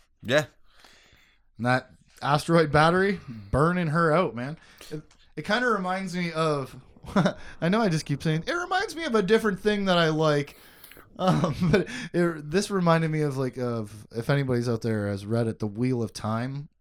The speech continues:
Speaker 2: fantasy series by Robert Jordan.
Speaker 1: Yeah, you've been telling me about this.
Speaker 2: Where they, like, they channel magic through themselves and whatever, whatever. But you can, oh, I guess it is exactly like this. You, you channel too much of it and you can burn yourself out, as we've seen with Anakin.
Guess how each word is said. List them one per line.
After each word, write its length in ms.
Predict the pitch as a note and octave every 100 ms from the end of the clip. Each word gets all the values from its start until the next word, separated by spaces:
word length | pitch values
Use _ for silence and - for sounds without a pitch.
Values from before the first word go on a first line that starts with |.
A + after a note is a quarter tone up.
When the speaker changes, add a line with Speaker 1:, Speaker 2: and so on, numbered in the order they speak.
| _ _ _ _ _
Speaker 2:
fantasy 400 | D3 D3 C#3+ D3
series 400 | C#3+ C#3+ C#3+ D3
by 100 | C3 A2
Robert 360 | A#2 A#2 G#2
Jordan. 220 | A#2+ G#2
Speaker 1:
Yeah, 80 | A#2+
you've 120 | A2 G2+
been 80 |
telling 220 | G2+ G#2+ F#2
me 60 | F2
about 100 | E2+
this. 320 | E2+ F2 - _ _
Speaker 2:
Where 120 | D3+ D#3
they, 140 | E3
like, 280 | D#3+ C#3+ -
they 200 | C#3 E3
channel 360 | - F#3 F#3 E3+
magic 420 | D3+ D3+ D3+ D3
through 200 | C#3+ C#3+
themselves 540 | C3+ C3+ C3 C3 B2+
and 220 | B2+ A2+ G#2+
whatever, 320 | A#2 A2 G#2+
whatever. 320 | A#2 A2+ G#2
But 360 | - A#2+ A2+ - _ _ _ _ _ _ - _ _ _ _
you 240 | C3 B2+ C#3
can, 480 | - C#3 C3 B2 -
oh, 220 | B2 G2 F2+ - A2
I 100 | G#2
guess 220 | A2 A2+
it 80 | G#2
is 200 | G2 F#2+
exactly 460 | F2+ F#2+ F2+ F2+
like 160 | F2 F2+
this. 180 | F#2 A2+
You, 220 | B2 C3 B2
you 80 |
channel 300 | A#2+ D3 B2
too 120 | A2+ B2+
much 220 | C#3 D#3
of 80 | D3+
it 160 | D3+
and 160 | A#2+ A#2+
you 100 | A#2+
can 160 | A#2 G#2+
burn 320 | A#2 G#2 A2+
yourself 380 | G#2+ A2+ G2 G#2+
out, 220 | F#2+ -
as 180 | A2 G#2
we've 180 | A2+ A2
seen 220 | D#3+ D#3
with 140 | C#3 D#3
Anakin. 520 | E3+ E3 - C#3